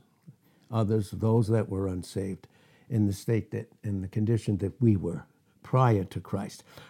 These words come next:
But God." Like the buts, the buts are in, in the scriptures, they're very, very incredible, because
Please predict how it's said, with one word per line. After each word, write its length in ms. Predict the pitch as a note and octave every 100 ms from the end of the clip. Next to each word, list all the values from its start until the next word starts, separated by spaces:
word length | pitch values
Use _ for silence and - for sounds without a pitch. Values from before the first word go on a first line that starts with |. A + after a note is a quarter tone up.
| -
But 400 | F2 B2+ B2+ -
God." 500 | A#2 G2 F2+ - - - A2 - - - _ - -
Like 200 | E3 -
the 80 | A#2
buts, 400 | G2 C3 A2+ -
the 100 | A#2
buts 380 | A#2+ F3+ C#3+
are 240 | B2+ A2+ G#2+ - -
in, 240 | B2 A#2+
in 220 | A#2 B2 A2+
the 60 |
scriptures, 640 | G2 - C3 B2+ A#2+ G#2
they're 160 | - A2
very, 320 | G#2 C3+ C3
very 400 | A2+ A2+ A2 A2
incredible, 720 | G#2 - B2+ A#2 G2+ G#2 G2+ - _ _ _ _
because 600 | C3 B2+ - B2 A#2+ -